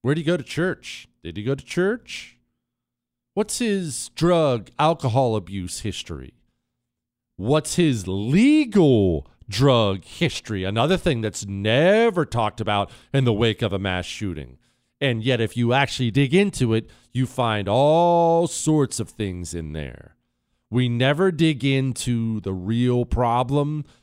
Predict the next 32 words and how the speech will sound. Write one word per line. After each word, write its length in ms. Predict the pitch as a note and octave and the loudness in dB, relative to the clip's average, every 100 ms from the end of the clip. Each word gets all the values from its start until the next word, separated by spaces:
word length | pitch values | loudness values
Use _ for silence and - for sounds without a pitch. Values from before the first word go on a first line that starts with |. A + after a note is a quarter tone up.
| - | -8
because 380 | A#2+ B2 G#2 F2 | -6 -4 -4 -2
that 180 | C3 | -2
would 160 | C#3 A#2 | -2 -8
force 460 | - C#3+ D3+ - D#3 | -4 -2 0 -2 -2
us 320 | D#3 - - _ - | -2 -4 -10 _ -8
to 100 | C#3 | -4
confront 520 | D3 A#2+ - C#3+ C3+ | -2 -4 -2 -4 -2
real 540 | A#2 A2+ C3 C#3+ D#3 D3 | -2 0 2 2 2 0
issues 540 | C#3+ - C3 B2+ - | -2 -2 -2 -2 -4
we 160 | B2 G#2+ | -8 -6
have 400 | A#2+ A#2 A#2+ B2+ | -2 0 0 -2
as 120 | A2+ | -4
a 80 | A#2 | -4
country. 600 | A#2+ A2+ - A2 A2 G#2 - _ | -4 -4 -4 -4 -4 -6 -14 _
Instead, 560 | C3+ A#2+ - - D#3 C3+ | -4 -4 -6 -2 0 0
it's 160 | B2+ | -4
just 400 | - - E3+ C#3+ | -8 0 0 2
so 580 | - - - G3 F#3+ F3+ | -2 -6 2 4 4 2
much 380 | C#3+ C#3 C3+ - | 2 0 -2 -8
easier 520 | C3 C3 A#2 A2+ G#2 G2+ | -8 -6 -4 -4 -4 -4
to 160 | A#2 | -4
blame 380 | G2 E3 A3 G3 | 0 4 4 4
the 100 | F3+ | 2
gun, 380 | D#3 D3 A#2 A2 | 2 2 0 2
blame 260 | G#3 B3+ | 4 4
Republicans, 720 | A#3+ - F#3 C3 B2 A#2+ G#2+ - - - - | 2 2 0 0 -2 -4 -4 -8 -16 -20 -2
blame 300 | D#4 E4+ E4+ | 2 2 2
racism. 880 | F4 F4 D#4 A#3+ - E3 C3+ G2+ F#2 _ - | 2 4 4 0 -2 -2 -4 -6 -10 _ -4
It's 180 | D#3 - | -4 -2
so 320 | - F3+ F#3+ | 2 2 4
much 300 | G3+ G3 - | 2 0 -2
easier 760 | E3 D#3+ D#3+ A#2 C3 C3 A#2+ | -2 0 0 -2 -2 0 0